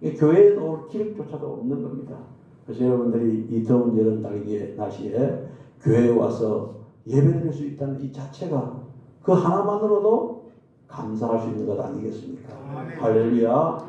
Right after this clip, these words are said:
Speaker 1: 예.
Speaker 2: 아멘.
Speaker 1: 성도 여러분, 이렇게 역대 하에 나오는 많은 말씀을 통해서 저들이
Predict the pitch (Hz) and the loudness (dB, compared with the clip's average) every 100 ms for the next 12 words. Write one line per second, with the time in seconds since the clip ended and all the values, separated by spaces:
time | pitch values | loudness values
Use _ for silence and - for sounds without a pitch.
0 | - - - - - - - - - _ | -10 -8 -10 -12 -14 -16 -18 -20 -20 _
1 | _ - - - - 113 110 107 104 107 | _ -20 -20 -12 -2 2 4 2 0 -2
2 | 101 - - - - - _ _ _ _ | -2 -6 -12 -18 -20 -20 _ _ _ _
3 | - 160 185 180 165 151 - 131 180 185 | 2 4 6 4 4 4 2 -4 -4 -4
4 | 180 - 185 180 180 - - - - 139 | -8 -4 0 0 0 -2 -8 -10 2 6
5 | 143 139 123 120 131 - - - - 113 | 6 4 -2 -2 -4 -4 -10 -16 -14 -10
6 | 117 107 101 110 104 - 98 95 - 110 | -6 -6 -6 -6 -8 -10 -12 -12 -10 -12
7 | 104 - - - - - - 135 123 113 | -12 -18 -20 -20 -20 -20 2 4 4 2
8 | 107 90 - | 0 -4 -10